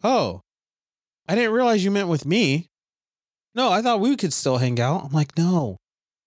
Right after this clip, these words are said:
no, no. That,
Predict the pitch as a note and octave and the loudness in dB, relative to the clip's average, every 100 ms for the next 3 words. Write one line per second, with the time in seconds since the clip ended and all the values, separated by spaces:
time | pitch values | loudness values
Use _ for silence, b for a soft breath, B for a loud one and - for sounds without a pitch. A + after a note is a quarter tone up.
0 | _ A#2+ C#3 F3 F#3+ F3 A#2 D#2+ - _ | _ -8 0 2 4 2 0 -4 -14 _
1 | _ _ _ - B2 C#3+ E3+ F#3 D#3+ F2 | _ _ _ -20 -4 2 2 2 0 -2
2 | A1 _ _ _ _ _ _ _ _ _ | -8 _ _ _ _ _ _ _ _ _
3 | _ _ _ _ _ _ _ _ - B2+ | _ _ _ _ _ _ _ _ -20 -6
4 | C3+ F#3 G#3+ | 0 0 0